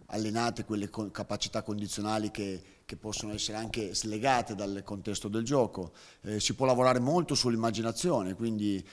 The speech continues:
immaginarsi le situazioni tattiche, le, le, eh, o, o, o, o i comportamenti che si possono avere in campo. Quindi da questo punto di vista abbiamo cercato di stimolare un po' tutto e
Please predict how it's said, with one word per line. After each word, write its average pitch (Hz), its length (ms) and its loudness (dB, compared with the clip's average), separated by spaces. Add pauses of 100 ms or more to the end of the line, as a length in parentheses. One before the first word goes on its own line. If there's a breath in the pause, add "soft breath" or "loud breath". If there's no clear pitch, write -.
(140 loud breath)
immaginarsi 107 720 -2
le 101 100 -4
situazioni 104 500 -6
tattiche, 123 500 -4
le, 95 180 -2
le, 90 360 -6 (260 soft breath)
eh, 92 360 -10
o, 92 80 -6
o, 92 760 -4
o, 92 500 -6
o 87 80 -14 (300 soft breath)
i 107 100 -6
comportamenti 110 960 -2
che 101 140 -4
si - 160 -4
possono 101 320 -4
avere 98 160 -4
in 110 80 -6
campo. 95 360 -2
Quindi 117 180 -4
da 107 80 -2
questo 113 260 -4
punto 123 220 -4
di 123 80 0
vista 135 220 0
abbiamo 104 240 -2
cercato 110 420 -2
di 95 100 -6
stimolare 98 400 -6
un 95 100 -6
po' 101 120 -8
tutto 104 420 -2 (280 loud breath)
e 113 300 0